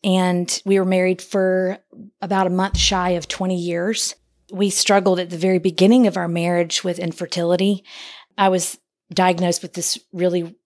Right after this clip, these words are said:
rare, random first stage cervical cancer. And so it was harder for me to get pregnant, obviously, just because of the scar tissue that I, from the surgery that I'd had. But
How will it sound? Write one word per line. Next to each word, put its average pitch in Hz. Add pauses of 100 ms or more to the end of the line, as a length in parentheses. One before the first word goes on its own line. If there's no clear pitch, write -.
(120)
rare, 180 (440)
random 170 (480)
first 180
stage 170 (200)
cervical 175
cancer. 175
And 175
so 180
it 180
was 180
harder 190
for -
me 156
to 147
get 156
pregnant, 156
obviously, 165 (600)
just 180
because 175
of 160
the 165
scar 175
tissue 160
that 170
I, 160
from 165
the 165
surgery 175
that 165
I'd 175
had. 175 (140)
But 185